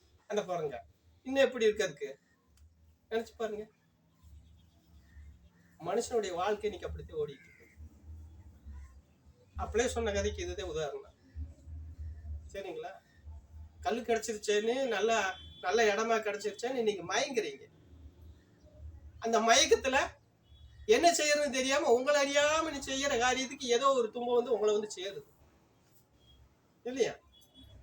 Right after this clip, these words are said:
கீழே வந்து அதை விட பெருசு ஒண்ணு புடிச்சுக்குது. இது மனிதனுடைய வாழ்க்கை இன்னைக்கு அந்த மாதிரி, இன்னைக்கு தன் நிலைமை அதுதான்.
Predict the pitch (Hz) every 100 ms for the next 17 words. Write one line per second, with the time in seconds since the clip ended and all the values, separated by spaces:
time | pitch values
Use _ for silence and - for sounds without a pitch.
0 | - - - - _ _ _ - 262 320
1 | 285 254 220 214 202 202 - - - -
2 | - - - 220 269 294 302 240 233 247
3 | 247 - 208 - 440 - - 208 202 220
4 | 269 247 196 208 254 254 226 196 - 170
5 | 214 214 233 269 247 233 233 240 269 220
6 | 180 175 -